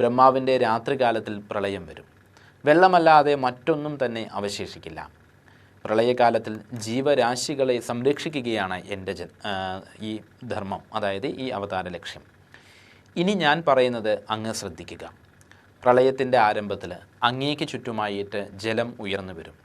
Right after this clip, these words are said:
അതിനോടൊപ്പം തന്നെ ഒരു തോണിയും അതിൽ സപ്തർഷികളും ഉണ്ടായിരിക്കും. അങ്ങ് എല്ലാത്തരം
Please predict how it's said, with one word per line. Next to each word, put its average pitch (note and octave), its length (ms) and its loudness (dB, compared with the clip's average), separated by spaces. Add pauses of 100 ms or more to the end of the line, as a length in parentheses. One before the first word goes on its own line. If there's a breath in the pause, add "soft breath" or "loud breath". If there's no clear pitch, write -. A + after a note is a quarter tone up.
(600 loud breath)
അതിനോടൊപ്പം F3 520 4
തന്നെ B2+ 180 -2
ഒരു A#2 80 -6 (120)
തോണിയും A#2 460 -4 (240)
അതിൽ C#3 160 0 (160)
സപ്തർഷികളും C3 720 2 (100)
ഉണ്ടായിരിക്കും. - 520 -6 (920)
അങ്ങ് A#2+ 280 -2 (580 loud breath)
എല്ലാത്തരം C#3 560 6